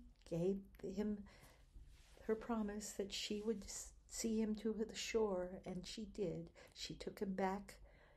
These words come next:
as a turtle. She took him back to his, his home.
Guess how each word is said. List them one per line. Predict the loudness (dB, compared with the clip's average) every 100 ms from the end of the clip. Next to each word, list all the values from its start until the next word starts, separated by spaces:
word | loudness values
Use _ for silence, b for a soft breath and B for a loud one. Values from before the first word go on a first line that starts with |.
| B
as | 0 2
a | 2
turtle. | 2 2 2 -2 -6
She | -12 -10
took | -8 -8 -8
him | -4
back | -2 -2 -4 -6
to | -4 0
his, | 0 -2 B B B B -20 -4
his | 2 2 2 -6 -12 -18
home. | -12 2 2 2